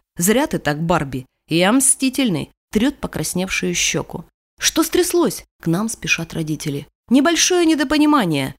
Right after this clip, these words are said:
довольно хмыкает Макар, окуная меня в синий омут дерзкого взгляда.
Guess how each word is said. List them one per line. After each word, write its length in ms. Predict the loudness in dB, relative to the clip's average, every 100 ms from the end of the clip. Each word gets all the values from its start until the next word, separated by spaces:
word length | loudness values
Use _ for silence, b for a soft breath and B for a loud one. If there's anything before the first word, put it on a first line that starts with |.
| -4
довольно 420 | -2 0 0 -4
хмыкает 520 | -4 -4 -2 -6 -4
Макар, 420 | -4 -2 0 0 -4
окуная 460 | -4 0 0 0
меня 280 | 0 2 0
в 40 |
синий 460 | -2 -2 -2 0 0
омут 340 | 0 0 -2
дерзкого 500 | -4 -6 -6 -8 -8
взгляда. 580 | -8 -4 -2 -2 -4 -10